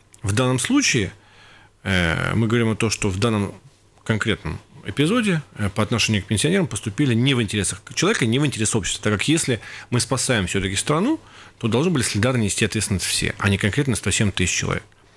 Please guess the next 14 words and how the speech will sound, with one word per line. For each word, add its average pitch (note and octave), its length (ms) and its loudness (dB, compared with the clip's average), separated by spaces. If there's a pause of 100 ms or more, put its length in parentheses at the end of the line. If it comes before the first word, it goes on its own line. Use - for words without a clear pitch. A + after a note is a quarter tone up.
(380)
И A2+ 60 -2
поэтому C#3 400 0
в B2 60 0
данном G3 260 2
случае, A#2 640 0
э, G2+ 320 2
мы B2 240 2
отталкиваемся G#2+ 1080 0
от G#2+ 320 -2 (520)
буквы A#2 340 0
Конституции, B2+ 580 -2
что A2 120 -2
главное B2 360 0
человек, G#2 540 0